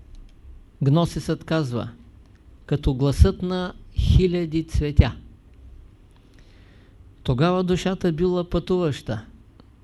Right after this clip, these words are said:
странстваща, вечна, свободна, прекрасна. Без време, без ограниченията на сътворението, без ограниченията на живота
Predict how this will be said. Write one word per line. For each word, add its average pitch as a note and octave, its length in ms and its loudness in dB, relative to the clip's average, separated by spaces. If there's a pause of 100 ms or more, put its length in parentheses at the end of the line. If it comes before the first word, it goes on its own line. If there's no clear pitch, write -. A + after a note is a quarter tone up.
(460)
странстваща, E3 1000 -6 (880)
вечна, C3 580 0 (720)
свободна, D#3 880 0 (480)
прекрасна. C#3+ 640 -4 (1160)
Без E3+ 320 0
време, E3 580 -4 (1300)
без E3+ 380 4
ограниченията E3 880 -2
на D#3 120 -4
сътворението, D#3 880 -4 (1300)
без E3 380 0
ограниченията E3 880 -2
на D3+ 140 -4
живота C#3+ 680 -2